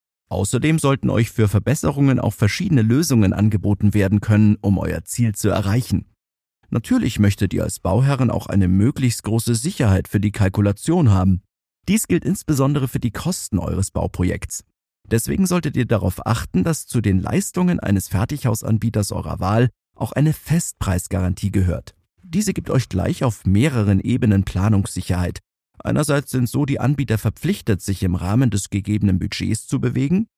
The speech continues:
Andererseits gibt sie auch die Möglichkeit, verschiedene Angebote miteinander zu vergleichen. Unter Umständen verschafft euch eine solche Festpreisgarantie auch eine gewisse Bedenkzeit. Insgesamt solltet ihr darauf achten, dass der Festpreis ausdrücklich vertraglich geregelt ist.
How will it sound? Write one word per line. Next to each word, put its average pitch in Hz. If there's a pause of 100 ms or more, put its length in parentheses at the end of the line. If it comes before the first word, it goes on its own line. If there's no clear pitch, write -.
(160)
Andererseits 151
gibt -
sie 117
auch 107
die 95
Möglichkeit, 123 (280)
verschiedene 196
Angebote 120
miteinander 107
zu 107
vergleichen. 101 (480)
Unter 120
Umständen 139
verschafft -
euch -
eine 113
solche 113
Festpreisgarantie 120
auch -
eine 95
gewisse 104
Bedenkzeit. 107 (600)
Insgesamt 101
solltet 147
ihr 110
darauf 95
achten, 123
dass 101
der 90
Festpreis 135
ausdrücklich 135
vertraglich 101
geregelt 120
ist. -